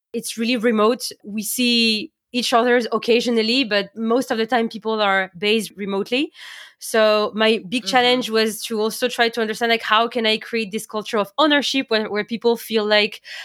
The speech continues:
Speaker 1: they can be owners of what they're doing without having me all the time, uh, on the back. And I think what you just mentioned, that's also, like, that was also one of my first conclusion, is that if I get them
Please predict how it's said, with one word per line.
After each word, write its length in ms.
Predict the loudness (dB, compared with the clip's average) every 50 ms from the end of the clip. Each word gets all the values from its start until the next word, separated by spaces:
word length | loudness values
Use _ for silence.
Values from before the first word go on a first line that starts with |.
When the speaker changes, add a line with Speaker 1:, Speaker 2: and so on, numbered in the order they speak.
| -14 -2
Speaker 1:
they 100 | -2 0
can 240 | 2 2 0 0 0
be 180 | 0 -2 -2 2
owners 340 | 0 2 4 4 2 4 2
of 120 | -2 -2 -2
what 120 | -2 0
they're 140 | 2 0 0
doing 380 | 2 2 4 4 4 4 2 0
without 260 | 0 2 2 2 2
having 380 | 0 -2 0 0 -2 -2 -2 0
me 180 | 2 2 2
all 80 | 2 0
the 120 | -2 -6 -2
time, 280 | 0 0 0 0 -2 -4
uh, 160 | -4 -4 -4 -4
on 160 | -4 -4 -4
the 100 | -4 0
back. 280 | 2 2 2 2 0 -6 -8
And 160 | -6 -2 -2 -2
I 60 | -2
think 320 | 0 0 0 0 0 -2 -12 -20 -20 -20 -18 _
what 220 | 0 0 0 2 -2
you 80 | -4
just 200 | -4 -4 -2 0
mentioned, 360 | 0 0 2 2 2 2 4
that's 260 | 4 2 0 -2 -8 -6
also, 280 | -6 -6 -4 -2 0 0
like, 200 | 0 0 -2 _ _
that 200 | -6 -6 -6 -2
was 160 | -2 -2 -2
also 180 | -2 -4 -2 -2
one 120 | 0 0
of 100 | 0 0
my 120 | -2 -2 -2
first 240 | -2 -4 -4 -2 -4
conclusion, 440 | -6 -4 0 -2 0 0 2 0
is 100 | 0 0
that 200 | 0 -2 -2 -2
if 140 | -10 -4 0 2
I 220 | 2 4 2 0
get 280 | -2 0 0 0 2 2
them 220 | 2 2 2